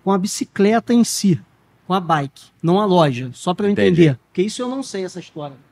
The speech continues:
Speaker 1: Eu sei que você fala.
Speaker 2: Então, aí me-, de-, desde meus irmãos já, já trabalhavam numa loja de bicicleta lá em Além Paraíba. Já tinha uma loja lá que eles trabalhavam e através disso, eu já, eu desde pequenininho eles sempre andavam de bicicleta. O meu pai gostava muito de bike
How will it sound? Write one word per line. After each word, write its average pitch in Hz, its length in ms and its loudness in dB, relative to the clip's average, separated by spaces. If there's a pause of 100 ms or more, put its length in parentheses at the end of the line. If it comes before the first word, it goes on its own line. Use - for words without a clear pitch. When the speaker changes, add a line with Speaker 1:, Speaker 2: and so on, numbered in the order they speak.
(320)
Speaker 1:
Eu 160 80 -18
sei 196 140 -16
que - 60 -20
você 311 100 -20 (200)
fala. - 280 -20 (920)
Speaker 2:
Então, 85 340 0
aí 92 140 2
me-, 120 160 -4 (240)
de-, 95 240 -16
desde 147 480 0 (100)
meus 117 240 0
irmãos 123 280 -2
já, 131 140 0 (140)
já 120 160 -4
trabalhavam 135 540 4
numa 143 100 2
loja 127 220 0
de 127 60 -4
bicicleta 120 420 -4
lá 135 160 -2
em 147 220 -4
Além 143 200 -4
Paraíba. 147 500 -4 (520)
Já 80 80 -14
tinha - 160 -12
uma 95 80 -6
loja 101 240 -6
lá 98 120 -4
que - 60 -16
eles 104 160 -10
trabalhavam 120 720 -2 (340)
e 120 120 -4
através 135 500 0
disso, 143 280 -4
eu 165 40 -4
já, 156 80 -2
eu 135 100 -4
desde 156 200 -4
pequenininho 170 460 -2
eles 175 160 -6
sempre 147 260 -2
andavam 131 320 -2
de 120 80 -6
bicicleta. 117 500 -6
O 95 40 -8
meu 117 180 -2
pai 131 300 -6
gostava 101 340 -4
muito 104 240 -6
de - 100 -8
bike 98 480 -4